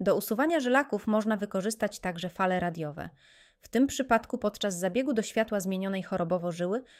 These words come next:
wprowadza się cewnik emitujący fale radiowe wysokiej częstotliwości. Ich energia znacznie podwyższa temperaturę naczynia.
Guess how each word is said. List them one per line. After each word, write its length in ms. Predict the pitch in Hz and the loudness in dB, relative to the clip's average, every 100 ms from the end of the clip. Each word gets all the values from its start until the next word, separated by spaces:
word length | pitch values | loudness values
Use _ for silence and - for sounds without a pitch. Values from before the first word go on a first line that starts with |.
| _ | _
wprowadza 500 | - - 196 208 202 | -10 -2 2 2 0
się 160 | - 190 | -2 -4
cewnik 520 | - 269 269 269 - | 2 4 6 2 0
emitujący 520 | 208 196 190 202 196 | -2 0 -2 -2 -4
fale 280 | - 185 180 | -2 0 2
radiowe 460 | 175 165 156 156 - _ _ 196 | 0 -2 -4 -6 -14 _ _ 0
wysokiej 460 | 240 262 220 208 | 0 2 0 0
częstotliwości. 920 | 202 185 - - 175 156 151 - 165 - _ _ _ _ - | -2 -6 -6 -10 -10 -12 -12 -14 -16 -16 _ _ _ _ -10
Ich 160 | 202 | -6
energia 520 | - 190 226 226 185 170 | -2 2 2 2 -2 -2
znacznie 360 | 202 226 208 | -4 -4 -4
podwyższa 500 | - 175 170 180 - | -6 -6 -6 -8 -8
temperaturę 600 | 175 165 165 156 - 165 | -8 -8 -8 -10 -8 -8
naczynia. 520 | 156 151 - 147 151 | -8 -10 -10 -10 -12